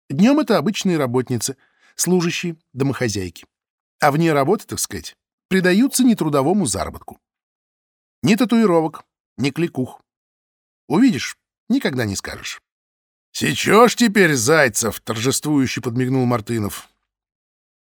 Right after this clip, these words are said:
«Похоже, наши девушки», — произнес Крачкин. «Да, возможно. Похоже», — согласился Зайцев, глядя на многочисленные крестики, нанесенные Коптельцевым на карту.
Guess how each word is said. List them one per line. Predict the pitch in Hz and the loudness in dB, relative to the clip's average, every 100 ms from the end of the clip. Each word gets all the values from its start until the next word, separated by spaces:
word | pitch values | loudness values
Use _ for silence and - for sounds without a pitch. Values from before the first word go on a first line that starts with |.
| _ _ | _ _
«Похоже, | - 101 - 254 269 285 285 - _ _ | -12 -10 -2 0 0 0 0 -4 _ _
наши | 113 139 175 - 240 | -4 -2 0 0 0
девушки», — | 131 98 67 - - - _ - | 0 -4 -8 -14 -16 -20 _ -8
произнес | 117 113 117 104 | -2 -2 -2 -4
Крачкин. | - 104 - - - _ _ _ _ _ _ - | -4 -6 -8 -14 -20 _ _ _ _ _ _ -4
«Да, | 139 147 | 0 2
возможно. | 147 170 143 101 78 _ _ _ _ _ _ _ | 2 2 0 -2 -6 _ _ _ _ _ _ _
Похоже», — | - 117 - 156 104 85 _ - | 0 2 2 2 2 -4 _ -16
согласился | - 104 107 123 113 113 | -8 -4 -2 -2 -4 -2
Зайцев, | 110 156 - 165 | 0 0 0 -4
глядя | 120 127 135 | -2 -2 0
на | 139 | 0
многочисленные | 131 127 117 - 127 127 120 117 | 0 -2 -4 -4 -4 -2 -2 -4
крестики, | 104 131 127 143 151 | -2 -2 -2 -6 -4
нанесенные | 139 120 101 131 131 127 127 110 | -2 -2 -2 -2 0 0 -2 -2
Коптельцевым | 117 - 127 107 - 113 113 | -6 -6 -6 -4 -4 -2 -4
на | 113 | -4
карту. | 104 76 - | -6 -8 -10